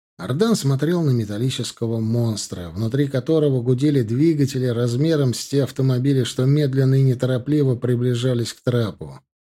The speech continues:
Для людей пять веков — чудовищный срок. Но даже для Матабар это вопрос лишь нескольких поколений, а для дворфов или эльфов и того меньше, не говоря про Фаи.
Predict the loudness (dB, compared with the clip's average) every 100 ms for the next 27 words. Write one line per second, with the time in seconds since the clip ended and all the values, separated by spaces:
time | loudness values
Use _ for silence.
0 | _ _ _ _ _ _ -2 2 4 2
1 | 2 0 2 2 0 0 -2 0 0 0
2 | -4 _ _ -8 -6 -2 -2 -2 -6 -12
3 | -12 -10 -12 -14 _ _ _ _ _ _
4 | _ _ _ -2 -2 0 0 0 -2 -2
5 | 0 0 0 -2 0 0 0 -2 -2 -2
6 | 0 0 0 0 -2 0 0 2 0 -4
7 | -6 -8 -8 -8 -4 -2 -2 -4 -6 -10
8 | -8 -4 0 0 0 2 2 2 0 -2
9 | 0 2 4 2 2 -2 -4 -4 -2 0
10 | 2 2 2 0 -6 -10 -14 -18 _ _
11 | 2 2 2 0 0 0 -2 -4 -6 -6
12 | -6 -4 -6 -8